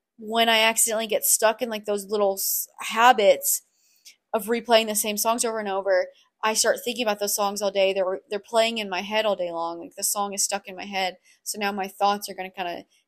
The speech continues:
be similar to whatever that song is about. Um, and so, like,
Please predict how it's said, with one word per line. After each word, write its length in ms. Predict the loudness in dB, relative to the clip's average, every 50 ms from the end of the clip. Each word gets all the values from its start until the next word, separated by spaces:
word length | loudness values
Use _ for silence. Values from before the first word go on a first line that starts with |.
| _ _
be 120 | -2 0
similar 500 | 0 2 2 2 2 2 4 2 2 2
to 140 | 0 -4 -2
whatever 420 | -2 0 2 2 2 2 0 0
that 220 | 2 2 2 2 0
song 440 | -2 0 0 0 0 0 -2 -4 -6
is 120 | -6 -8
about. 520 | -8 -6 -4 -4 -2 0 -2 -2 -4 -6 -10 _ _ -20 _ _ _ -4
Um, 400 | -2 0 0 0 -2 -6 -12 -16 _ _
and 140 | -12 -10 -6
so, 160 | -4 -2 -2
like, 240 | -2 -2 -4 -10